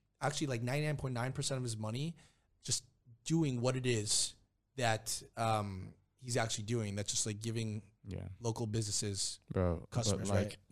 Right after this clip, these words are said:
Speaker 2: that course, after I went through it, I'm like, <sighs> "He's only charging a thousand for this?" Like,
Speaker 1: Yeah.
Speaker 2: he's, Chris values his time so much. And when you get into the Facebook group, he's literally, like,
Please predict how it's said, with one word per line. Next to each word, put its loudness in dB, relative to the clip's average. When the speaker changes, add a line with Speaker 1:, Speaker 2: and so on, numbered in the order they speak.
Speaker 2:
that 2
course, 2
after 2
I 6
went 2
through 0
it, 2
I'm -4
like, -4
<sighs> 6
"He's 4
only 6
charging 4
a 0
thousand -2
for 0
this?" 4
Like, 6
Speaker 1:
Yeah. -10
Speaker 2:
he's, 4
Chris 2
values -2
his -6
time -8
so -4
much. -8
And -2
when 2
you 2
get 6
into 2
the 0
Facebook 2
group, -4
he's -4
literally, 8
like, -2